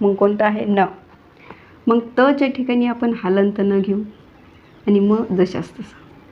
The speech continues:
आता या न आणि हलंत न आणि हलंत मचं काय करायचं? संधी करायची. आता हलंत न आहे म्हणजे आपण अर्ध न घेतलं आणि मग जशास तसं हलंत म घेतलं. ओके,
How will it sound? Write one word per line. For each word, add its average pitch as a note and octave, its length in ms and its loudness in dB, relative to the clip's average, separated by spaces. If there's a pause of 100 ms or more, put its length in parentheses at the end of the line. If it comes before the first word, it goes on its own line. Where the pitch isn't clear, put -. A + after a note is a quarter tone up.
(480)
आता G#3 200 2
या A#3 120 4
न A3+ 120 2 (180)
आणि A3 260 2
हलंत G#3+ 420 0
न A3+ 180 2 (100)
आणि F#3+ 180 2
हलंत F#3+ 360 0
मचं G3 380 2
काय F#3 200 0
करायचं? G3 480 -4 (120)
संधी G3 240 2
करायची. F#3 400 -10 (580)
आता G#3+ 160 2
हलंत G#3 420 2
न A#3+ 140 2
आहे A#3+ 320 2
म्हणजे A#3+ 260 2
आपण A#3 200 0
अर्ध A3+ 240 0
न A3 200 0
घेतलं G#3 320 -4 (580)
आणि G3+ 200 0
मग G#3 300 2 (560)
जशास F#3+ 340 -4
तसं G3 300 -2 (560)
हलंत G#3+ 480 0
म G#3+ 160 -2
घेतलं. G3 340 -8 (360)
ओके, G3 220 -6